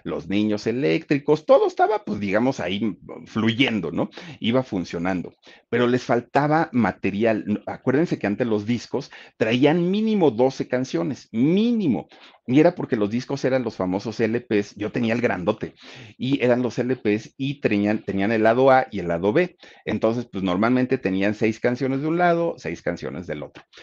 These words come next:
Entonces, pues, faltaba una y decían, "Híjole, pues, nomás no, ya le rascamos por todos lados y nomás no le hallamos", ¿no? Y eso sí, querían canciones originales, no querían covers, no querían nada.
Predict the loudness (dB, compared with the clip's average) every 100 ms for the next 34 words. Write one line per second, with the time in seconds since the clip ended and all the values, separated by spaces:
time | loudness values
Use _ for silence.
0 | -20 -16 -8 -4 -2 0 -2 -2 -10 -10
1 | -6 -6 -4 -2 2 2 2 0 -4 -6
2 | -6 -6 -6 -6 -6 -8 -8 -10 -8 -4
3 | -4 -4 -4 -2 0 2 2 2 -2 -4
4 | 0 0 2 -2 -4 -2 0 2 2 2
5 | -2 -8 -20 -18 -8 -6 -2 -2 0 0
6 | 0 0 0 0 -2 -4 -6 -8 -10 -20
7 | _ _ -6 -6 0 2 4 2 -4 -2
8 | -2 -2 -6 _ -2 0 0 0 0 -2
9 | -2 -6 -8 -8 -6 -6 -6 -4 -4 -2
10 | 0 0 -2 2 4 6 4 2 0 -6
11 | -6 -6 -6 -6 -8